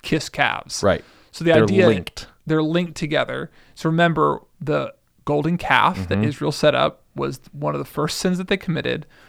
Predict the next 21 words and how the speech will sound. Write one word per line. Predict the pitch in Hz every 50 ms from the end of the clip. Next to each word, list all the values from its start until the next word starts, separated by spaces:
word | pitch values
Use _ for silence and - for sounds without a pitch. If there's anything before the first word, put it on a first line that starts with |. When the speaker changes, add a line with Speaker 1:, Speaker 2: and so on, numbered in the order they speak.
| - _ -
Speaker 1:
When | 156 147 135 -
Israel | 139 170 156 170 170 160
became | 151 139 151 - 170 156 156
a | 147
divided | 127 151 147 135 156 156 165 180 185 170
kingdom | - - 175 156 139
between | 139 143 - - 151 147 139
the | 135
north | 135 139 143 135 -
and | 143 139
the | 131
south, | - - - 156 127 123 127 135 - 107
Speaker 2:
The | 117 110
north | 107 110 117 120 113 -
kingdom, | - 131 123 113 110 104
who | 101 104 104 98 -
Hosea | 95 117 113 110 113 107
is | 101 95
mainly | 113 120 107 104
writing | 107 139 165 143 104 98
to | - 101 92 95 127 151 -